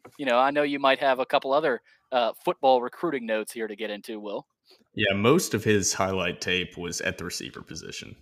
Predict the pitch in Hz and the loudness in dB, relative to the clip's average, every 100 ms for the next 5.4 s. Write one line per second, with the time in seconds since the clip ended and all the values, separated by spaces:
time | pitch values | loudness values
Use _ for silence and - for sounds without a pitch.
0 | _ - 95 92 92 92 92 95 98 98 | _ -2 0 0 0 0 0 0 2 2
1 | 95 90 - 95 90 90 98 90 90 - | 0 -4 0 2 2 0 -4 -6 -8 -6
2 | 92 92 90 92 - - 95 87 87 85 | -2 -2 0 -2 -4 -8 -6 -4 -6 -6
3 | 90 90 87 90 90 92 - 95 90 92 | -8 -6 -4 -4 -4 -6 -4 -2 -2 -4
4 | 180 92 95 92 - 98 90 - 95 92 | -4 -2 0 -2 -2 -6 -6 -6 -4 -4
5 | 92 95 90 | -4 -4 -6